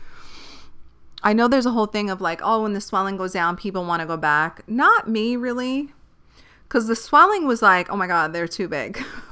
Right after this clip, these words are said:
But they looked beautiful. They look beautiful today. I'm looking at them right now. The shape is fantastic. And she will do it based on your face, right?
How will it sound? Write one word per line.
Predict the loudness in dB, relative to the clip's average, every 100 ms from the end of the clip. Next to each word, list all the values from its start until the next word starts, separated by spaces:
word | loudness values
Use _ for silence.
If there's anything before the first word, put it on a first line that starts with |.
| -14 -2
But | 4
they | 6 6
looked | 6 4 2 -10
beautiful. | -2 -2 0 -2
They | 0 0
look | 0 -2
beautiful | -2 -4 -4 -8
today. | -2 0 2 4
I'm | 2 2
looking | -6 -6 -6
at | -4
them | -4 -4
right | -4
now. | 0 4 6 4 -2 -20 -20 -20 -20 _
The | -4 -2
shape | -2 0 2 2 0
is | -4
fantastic. | -4 -4 0 2 2 -2 -4 -4 -4 -10 -20 -20 -20 -20 -20 _ 0
And | 4 4 2 -2 -8 -12 _ -6
she | -6 -4 -4 -2
will | -2
do | -2 -2 0
it | 0 0 -2
based | 0 2 0 -6
on | -2 2 4 4 0 -6 _ -16
your | -4 0 0 0
face, | -2 -4 -4 -8 -10 -10 _ -4
right? | -2 -2 -4